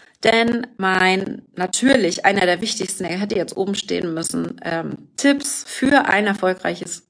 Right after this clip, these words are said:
Online-Business. Hol dir Hilfe, ja? Suche dir Unterstützung, hol dir Hilfe. Ich glaub, das ist ganz, ganz wichtig. Ich hab von Anfang an gemerkt, dass ich das nicht alleine schaffe. Und ich find es auch sehr, sehr spannend. In einigen meiner Masterminds sind auch, ähm,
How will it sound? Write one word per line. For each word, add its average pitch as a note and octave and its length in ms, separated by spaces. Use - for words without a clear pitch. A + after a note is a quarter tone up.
Online-Business. D#3 840
Hol D#3 140
dir D#3+ 180
Hilfe, D#3+ 500
ja? G#3+ 220
Suche D#4 360
dir C4 120
Unterstützung, A3+ 960
hol A3+ 140
dir A3 120
Hilfe. G3+ 360
Ich G3+ 100
glaub, G3+ 160
das G3 160
ist F#3 140
ganz, A3 240
ganz G#3+ 240
wichtig. A3 400
Ich A#3 60
hab G#3 160
von G3+ 120
Anfang G3+ 360
an F#3+ 200
gemerkt, F3+ 460
dass G3+ 220
ich D#4 120
das - 180
nicht C4 200
alleine G#3 380
schaffe. G#3 540
Und B3 160
ich C#4 140
find F#4 200
es E4+ 120
auch A#3 220
sehr, A#3 260
sehr A3+ 200
spannend. A3+ 680
In E3+ 120
einigen G3 260
meiner F#3+ 240
Masterminds F3+ 600
sind G#3 320
auch, D#3+ 420
ähm, E3 540